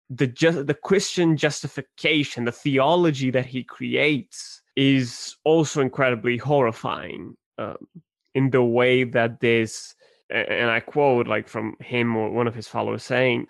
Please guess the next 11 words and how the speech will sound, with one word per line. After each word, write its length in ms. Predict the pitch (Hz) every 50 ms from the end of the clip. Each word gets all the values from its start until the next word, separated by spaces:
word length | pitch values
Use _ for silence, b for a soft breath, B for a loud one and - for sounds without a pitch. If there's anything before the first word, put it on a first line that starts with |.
| _ -
that 140 | 135 123 -
the 60 | -
Christian 460 | - - 156 143 - - - 151 139
awakening 640 | 131 123 123 123 127 135 131 - 139 127 123 117 117
would 100 | 117 120 120
only 260 | 123 131 135 131 123
come 240 | - - 135 127 120
to 140 | - -
pass 400 | - - 120 110 113 117 120 -
through 220 | - - 135 123 120
bloodshed, 720 | 107 123 123 127 135 135 120 - - 104 104 101 110 147